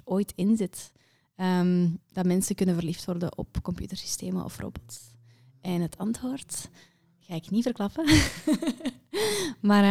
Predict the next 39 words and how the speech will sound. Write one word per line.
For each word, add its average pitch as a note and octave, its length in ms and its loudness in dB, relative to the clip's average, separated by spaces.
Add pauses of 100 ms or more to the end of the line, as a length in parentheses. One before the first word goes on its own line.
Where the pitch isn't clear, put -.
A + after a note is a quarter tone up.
ehm, G3+ 240 6 (180)
ja, G3 180 0
dat F#3 100 4
was F#3+ 100 0
heel G#3+ 160 4
leerrijk A3+ 420 2
voor G3 140 0
mij. A3 280 4
En, F#3 320 2
eh, F3 340 -2
je F#3+ 60 2
leert F#3 200 2
heel G3 100 0
veel G#3 100 4
over F#3+ 160 4
de F3 80 2
film F#3 320 0
en - 200 0
ook - 160 -4
over E3 200 -2
het - 360 -10 (120)
onderwerp. - 640 -8
Dus - 200 2
dat - 100 -4
zou E3 120 -2
ik - 60 -8
ook F#3+ 100 -6
zeker G3 300 -6
opzoeken. - 420 -4 (280)
En F#3 140 4
dat F3+ 120 4
kan F3 260 2
op E3 220 -2
de, E3 400 2
op - 120 -4
het - 140 2
YouTube-kanaal F3 720 -4
van - 200 -12
Canvas. - 380 -12